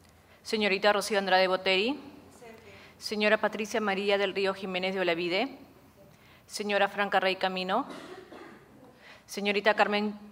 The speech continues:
Chauca Valdés, señor Luis Alfonso Molina Arlés, señor Luis Alberto Silva Nano, señora María Pilar Bonilla Sánchez de Lozada. Hay quórum, señor alcalde.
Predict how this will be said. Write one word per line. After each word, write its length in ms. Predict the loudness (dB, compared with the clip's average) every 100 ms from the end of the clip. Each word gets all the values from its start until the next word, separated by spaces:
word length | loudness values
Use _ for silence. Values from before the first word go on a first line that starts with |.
| -14
Chauca 320 | 2 2 4 4
Valdés, 500 | 4 2 -2 -4 -16 -20 -20 -20 -20 -20 -20 -18 -14
señor 360 | -8 0 2 2
Luis 220 | 0 -2
Alfonso 540 | -4 -4 -4 -4 -2
Molina 300 | -4 -2 2
Arlés, 480 | 2 2 0 -2 -12 -18 -20 -18 -18 -18 -20 -20 _ -20 -14
señor 380 | -6 0 2
Luis 180 | 2 0
Alberto 360 | 2 2 0 -2
Silva 320 | -4 2 4
Nano, 440 | 4 4 2 -2 -8 -18 -20 -18 -18 -16 -20 -20 -20
señora 400 | -12 -4 2 2
María 280 | 2 0 -2
Pilar 300 | 4 6 6
Bonilla 380 | 4 -2 -2 -2
Sánchez 320 | 0 -4 -4
de 80 | -6
Lozada. 680 | -4 2 4 4 0 -10 -20 -20 -20 -20 -20 -20 -20 -14
Hay 140 | -12 -10
quórum, 200 | -10 -10
señor 260 | -14 -18
alcalde. 280 | -18 -18 -20